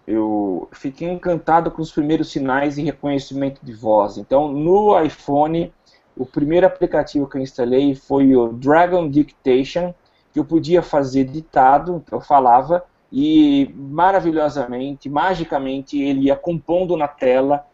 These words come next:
aquilo que eu ia ditando. No ano passado, a gente teve uma inovação do, do Chrome, quando você pode fazer as pesquisas do Google, eh,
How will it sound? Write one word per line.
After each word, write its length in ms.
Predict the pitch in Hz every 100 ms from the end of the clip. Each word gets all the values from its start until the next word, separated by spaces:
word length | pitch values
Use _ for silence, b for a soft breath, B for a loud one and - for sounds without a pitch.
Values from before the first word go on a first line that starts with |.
| _
aquilo 360 | 131 - 147 143
que 120 | 151
eu 80 | 143
ia 160 | 135
ditando. 600 | 135 139 117 101 101 107 - _ b b b
No 140 | - 190
ano 140 | 220
passado, 500 | 214 202 - 160 175
a 60 | 180
gente 240 | 185 196
teve 500 | - 143 156 180 196 _ _ _ _ _ _ _ _ _ _ -
uma 280 | 120 131
inovação 960 | 139 147 143 139 135 - 143 190 165 131 _
do, 240 | 127 117 95
do 160 | 135
Chrome, 600 | - 139 147 180 127 104 - _ _ _
quando 220 | 113 123
você 240 | 135 131 147
pode 320 | - 147 143
fazer 220 | 139 147
as 100 | 147
pesquisas 960 | - 143 - 175 190 165 143 120 - _
do 160 | 139 160
Google, 680 | 131 151 175 165 202 233 - _ _ _ -
eh, 320 | 120 120 123